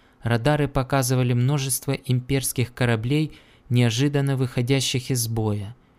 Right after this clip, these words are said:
"Что во имя всех чертей могли придумать в облаке,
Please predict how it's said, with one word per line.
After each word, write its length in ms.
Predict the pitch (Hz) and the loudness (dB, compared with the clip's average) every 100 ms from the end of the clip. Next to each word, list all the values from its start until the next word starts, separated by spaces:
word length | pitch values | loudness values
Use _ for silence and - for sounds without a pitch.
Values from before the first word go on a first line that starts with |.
| _ _ _ - | _ _ _ -12
"Что 500 | - - _ - 127 | -12 -12 _ -2 -2
во 200 | 120 123 | 2 2
имя 280 | 120 120 | 4 2
всех 380 | 113 - 127 117 | 0 -2 -2 -4
чертей 520 | - 120 - - 123 | -2 -2 -4 -4 -2
могли 320 | 117 117 113 120 | 0 0 -2 -2
придумать 580 | 120 117 120 117 113 | -2 0 2 2 0
в 160 | 120 120 | -2 0
облаке, 500 | 127 117 110 - 104 | 2 2 0 -4 -8